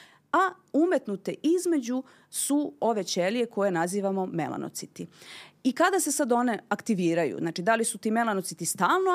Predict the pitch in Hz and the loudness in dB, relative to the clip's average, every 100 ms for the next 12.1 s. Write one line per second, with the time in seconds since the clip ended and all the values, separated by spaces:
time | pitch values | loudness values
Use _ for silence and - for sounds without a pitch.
0 | 370 370 370 311 294 - - 330 370 330 | 2 0 -2 2 0 -2 0 2 2 2
1 | 320 - - - 196 214 - 294 311 226 | -2 -8 -8 -4 -2 -2 2 2 2 0
2 | 190 180 220 294 349 - - - 226 254 | 0 0 0 0 -2 -2 -4 0 2 2
3 | 233 208 226 233 196 170 156 208 220 233 | 0 0 0 0 -2 -6 -6 -2 0 0
4 | 233 220 202 202 196 190 196 190 165 170 | -2 -4 -2 -4 0 0 0 -2 -6 -2
5 | 185 180 185 165 156 160 165 - - - | -2 -2 -2 -6 -6 -6 -8 -14 -20 -16
6 | - - - 185 - - 311 294 214 220 | -16 -14 -6 -4 -2 0 2 2 0 -4
7 | - - 220 190 269 349 - 226 165 208 | -6 -4 -4 0 0 0 -2 -2 0 -2
8 | - _ 180 175 170 170 175 165 160 156 | -4 _ -6 -4 -4 -4 -4 -2 -2 -4
9 | 147 185 151 170 180 156 131 147 247 - | 0 0 0 0 0 0 -2 -6 -8 -4
10 | 185 175 - 294 254 147 - 147 143 147 | -4 -4 0 2 2 -2 -6 -6 -2 -2
11 | 202 285 165 156 151 151 143 131 139 220 | 0 -2 -2 -4 -6 -6 -4 -2 0 0